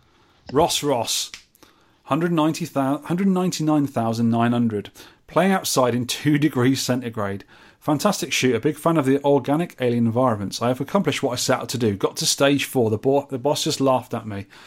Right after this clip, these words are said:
And his picture on Twitter, where he's taken a picture of his cabinet, I could see his face, and he had this really thick jumper on with a big hood <laughs> over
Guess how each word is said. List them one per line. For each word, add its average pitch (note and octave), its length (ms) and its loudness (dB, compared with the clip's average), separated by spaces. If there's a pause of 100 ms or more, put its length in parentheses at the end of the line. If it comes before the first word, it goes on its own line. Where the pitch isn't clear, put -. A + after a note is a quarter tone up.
(220)
And E3+ 480 2 (680)
his E3+ 160 2
picture - 360 0
on D3 120 4
Twitter, A#2 680 0
where C#3+ 180 0
he's F#3 140 2
taken D#3+ 200 2
a C#3+ 40 0
picture - 320 -2
of A#2 60 0
his A#2 120 0
cabinet, A2 540 -2 (500)
I C3 80 2
could B2+ 160 0
see D#3 220 2
his A#2 160 2
face, A#2 480 0 (260)
and C3+ 120 0
he D3+ 60 6
had D3 100 4
this C3 160 -2
really F3 380 4
thick - 480 -2
jumper D#3+ 400 2
on A#2 60 2
with A#2+ 120 4
a C3+ 40 -2
big D3 200 2
hood F3 260 4
<laughs> C3 80 2
over D3+ 260 0